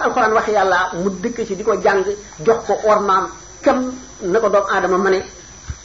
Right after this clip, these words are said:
ak ngëm, ak teewlu, ak màggal, ak fonk, ak dégg. Ndax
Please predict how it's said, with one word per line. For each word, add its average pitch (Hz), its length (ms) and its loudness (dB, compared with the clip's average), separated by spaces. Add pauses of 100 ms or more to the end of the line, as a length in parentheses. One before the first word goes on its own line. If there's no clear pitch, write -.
ak - 260 -4
ngëm, 220 240 2 (1160)
ak 202 140 -2 (100)
teewlu, 226 360 4 (640)
ak 196 160 -6
màggal, 214 560 2 (260)
ak 220 140 -4 (160)
fonk, 247 340 0 (320)
ak 190 120 -2 (160)
dégg. 202 260 0 (720)
Ndax 190 200 0